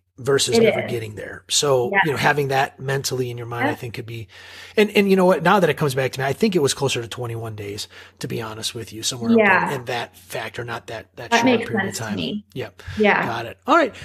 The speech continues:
Speaker 1: Well, this has been fantastic and, and some amazing nuggets out there for everybody that's listening. Would you mind, I, I know that, I, I believe you have a, a free ebook, or is it not free?
Speaker 2: Yeah,
Speaker 1: Um,
Speaker 2: it
Speaker 1: would you
Speaker 2: is.
Speaker 1: mind talking about that? And, and, you know, we'll have the links in the, in the show notes where you can go right to it.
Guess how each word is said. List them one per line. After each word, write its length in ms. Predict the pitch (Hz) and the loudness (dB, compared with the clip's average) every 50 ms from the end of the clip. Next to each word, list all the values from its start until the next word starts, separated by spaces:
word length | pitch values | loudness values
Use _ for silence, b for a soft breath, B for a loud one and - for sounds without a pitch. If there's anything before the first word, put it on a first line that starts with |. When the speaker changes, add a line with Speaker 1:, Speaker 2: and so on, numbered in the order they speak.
| B B B | B B B
Speaker 1:
Well, 400 | - 262 294 277 247 - - _ - | 2 4 4 4 4 0 -6 _ 2
this 200 | 170 269 269 - | 2 4 4 4
has 160 | 202 - 143 | 2 2 2
been 160 | 151 160 139 | 2 0 0
fantastic 640 | 123 - 156 135 123 117 139 135 143 143 - - 127 | 0 -2 -2 -2 -2 -2 0 2 2 2 2 0 -2
and, 140 | 135 127 123 | -4 -6 -6
and 280 | - - 131 123 117 | -6 -6 -6 -4 -2
some 240 | - - 131 127 127 - | -2 -2 -2 -2 -6 -6
amazing 600 | - 131 135 139 143 147 156 160 131 139 139 131 | -8 -6 0 4 4 4 4 4 2 0 -2 -2
nuggets 460 | 127 135 139 139 135 127 123 - - - | -2 -2 0 0 0 0 0 0 -2 -2
out 260 | - 135 139 139 135 - | -2 0 0 0 0 0
there 260 | 143 131 123 123 120 | 0 0 0 0 -4
for 320 | - - 123 123 123 123 | -6 -6 -6 -6 -6 -4
everybody 300 | 135 135 139 127 135 127 | -2 -2 0 0 0 0
that's 240 | 120 123 117 - - | 0 0 -2 0 0
listening. 320 | 131 139 - - 139 127 | 2 0 0 0 -2 -2
Would 160 | 127 151 160 156 | 0 0 2 4
you 100 | 202 196 | 4 4
mind, 420 | 185 202 226 262 262 247 233 202 | 4 2 2 2 2 2 0 0
I, 140 | 143 151 147 - | 0 -2 0 0
I 80 | 156 156 | 0 2
know 160 | 160 180 196 | 4 4 4
that, 320 | 190 180 170 160 - - - | 6 4 4 2 0 -4 -8
I, 220 | 151 143 - 147 | -6 -4 -2 -2
I 20 | 143 | 0
believe 360 | 123 139 139 160 214 240 208 | 2 2 4 4 4 4 6
you 80 | 196 175 | 4 4
have 140 | 160 139 | 4 2
a, 180 | 139 127 123 - - | 0 -2 -2 -4 -6
a 40 | 127 | -8
free 440 | - - - 151 175 220 202 226 247 | -8 -4 -2 0 0 0 2 0 0
ebook, 320 | 247 254 277 277 269 - | 2 4 2 2 2 2
or 160 | 175 160 151 | 4 4 4
is 100 | 139 127 | 4 2
it 80 | 143 120 | 0 -4
not 180 | 143 151 160 - | -4 -6 -6 -4
free? 220 | - 180 190 208 | -2 0 2 4
Speaker 2:
Yeah, 320 | 226 240 403 233 202 - - - - | 6 4 4 4 2 -4 -10 -10 -2
Speaker 1:
Um, 420 | 151 156 156 156 151 147 143 147 143 | 2 4 4 6 6 4 2 2 -2
Speaker 2:
it 100 | - - | -2 0
Speaker 1:
would 140 | 160 170 156 | 0 4 4
you 60 | 185 | 6
Speaker 2:
is. 40 | 190 | 4
Speaker 1:
mind 180 | 214 233 226 - | 4 4 2 2
talking 300 | 185 190 202 196 208 190 | 2 2 2 2 2 0
about 320 | 180 165 175 175 151 131 | 2 2 2 2 2 0
that? 260 | 160 156 156 165 170 165 | -2 0 2 2 2 2
And, 140 | 156 147 147 | 0 -2 -2
and, 160 | - 147 143 | -4 -4 -2
you 80 | 147 143 | 0 0
know, 120 | 135 135 | 0 0
we'll 140 | 131 131 147 | 2 2 4
have 180 | 160 160 156 143 | 4 4 4 4
the 80 | 139 | 2
links 340 | 135 147 147 151 143 - - | 2 2 2 2 2 0 0
in 100 | 147 139 | 2 2
the, 220 | 135 135 - - | 0 0 0 -2
in 120 | 139 131 131 | -4 -2 0
the 360 | 135 131 127 127 123 120 - | 0 0 0 0 -2 -2 2
show 240 | - - - 151 147 | 2 4 4 4 2
notes 320 | 139 139 139 139 135 - - | 2 2 2 2 0 0 0
where 100 | 131 131 | 0 -2
you 100 | 127 123 | -2 -2
can 160 | - 131 123 | -4 -4 -2
go 160 | 127 127 127 | 0 0 2
right 260 | 127 131 127 123 117 | 2 2 0 -2 -2
to 220 | - - 135 127 127 | -2 -2 0 2 2
it. 160 | 123 123 | 2 0